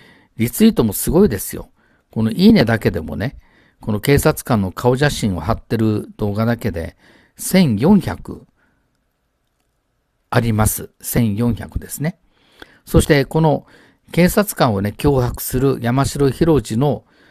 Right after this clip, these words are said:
あの動画に至っては、リツイートが千八百、いいねが二千六百、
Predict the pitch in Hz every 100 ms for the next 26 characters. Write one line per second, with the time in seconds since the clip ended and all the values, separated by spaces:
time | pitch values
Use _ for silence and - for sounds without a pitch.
0 | _ _ 98 98 90 92 120 120 120 120
1 | 120 113 - 160 _ - 113 147 123 -
2 | _ _ _ 117 120 - 160 - 95 92
3 | - 160 147 90 - - 90 - - -
4 | _ _ _ _ _ 165 190 147 98 92
5 | 95 - 196 117 - - 101 - 101